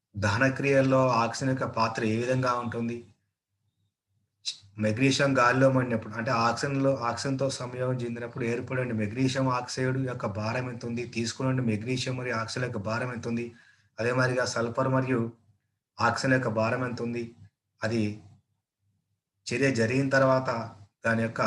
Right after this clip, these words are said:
భారం ఎంత ఉంది అనే అంశాల గురించి మనం ఇక్కడ సవివరంగా ఇతను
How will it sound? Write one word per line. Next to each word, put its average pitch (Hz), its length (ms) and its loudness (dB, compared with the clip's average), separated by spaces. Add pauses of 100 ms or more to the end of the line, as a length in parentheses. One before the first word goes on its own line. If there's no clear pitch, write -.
(1200)
భారం 117 300 2
ఎంత 123 160 -2
ఉంది 127 140 -4
అనే 113 180 2
అంశాల 107 300 -2
గురించి 123 200 -8
మనం 120 140 0 (640)
ఇక్కడ 117 280 -2 (440)
సవివరంగా 123 560 0 (760)
ఇతను 113 220 -4